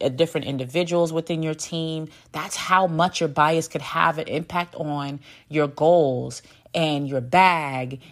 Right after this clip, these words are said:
and everything you're trying to accomplish. That's how much it can affect it, because biases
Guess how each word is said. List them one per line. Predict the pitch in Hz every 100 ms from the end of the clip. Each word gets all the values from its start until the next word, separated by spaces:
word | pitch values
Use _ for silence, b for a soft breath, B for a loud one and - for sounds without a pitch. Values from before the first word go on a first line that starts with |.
| B
and | 147 -
everything | 214 277 254 233
you're | 214
trying | - 202
to | 190
accomplish. | 185 226 247 151 -
That's | - -
how | -
much | - -
it | 311
can | 277
affect | 247 - 403 -
it, | 139 - b b b b
because | 185 - 185
biases | 165 151 151 180 190 - 160 156